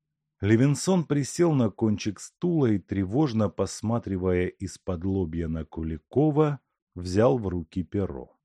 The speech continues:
Куликов диктовал, а он машинально писал. Это был настоящий обвинительный акт против самого себя и отречение от всякого соучастия Куликова.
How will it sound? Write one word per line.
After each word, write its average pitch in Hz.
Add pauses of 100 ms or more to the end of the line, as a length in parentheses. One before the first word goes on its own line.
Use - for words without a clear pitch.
(460)
Куликов 131
диктовал, 127
а 101
он 131
машинально 92
писал. 76 (520)
Это 113
был 131
настоящий 120
обвинительный 131
акт 95
против 110
самого 95
себя 110 (480)
и 151
отречение 151
от -
всякого 123
соучастия 95
Куликова. 73